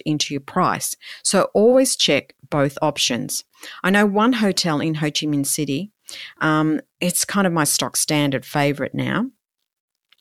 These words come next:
It actually offers, uh, with a two-night stay, a free pickup or a free drop to the airport.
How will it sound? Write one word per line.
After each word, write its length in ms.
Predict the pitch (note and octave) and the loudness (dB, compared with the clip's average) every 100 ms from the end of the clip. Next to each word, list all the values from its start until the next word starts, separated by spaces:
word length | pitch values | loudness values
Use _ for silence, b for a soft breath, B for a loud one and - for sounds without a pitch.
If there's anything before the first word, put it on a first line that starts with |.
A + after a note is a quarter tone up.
| _ _ | _ _
It 220 | G#3 B3+ - | 0 0 -2
actually 440 | E3+ - F#3 E3+ | -2 0 0 0
offers, 480 | - D3+ - D3 - B B B - | 0 -2 0 -2 -2 B B B -2
uh, 220 | D3 C#3+ - | 0 2 0
with 160 | E3 | -2
a 20 | |
two-night 640 | C#3+ - G#3+ G3+ F#3 D3+ - | 0 0 2 2 2 0 -2
stay, 540 | - - D3+ C#3 D3 | -2 0 0 2 0
a 80 | - | -4
free 380 | - - E3 D#3+ | -6 -4 -2 -2
pickup 580 | - - E3+ - - - - - | -4 -6 -4 -6 -8 -14 -12 0
or 340 | E3 E3 F3+ - | 4 4 4 0
a 40 | |
free 580 | - - D#3 D3 D3 - - | -8 -6 -2 0 -2 -4 -2
drop 300 | C#3 - - | -2 -2 -4
to 240 | - C#3+ | -2 -2
the 200 | C#3+ - | -2 0
airport. 540 | D#3 E3 - - - | 2 0 0 -4 -4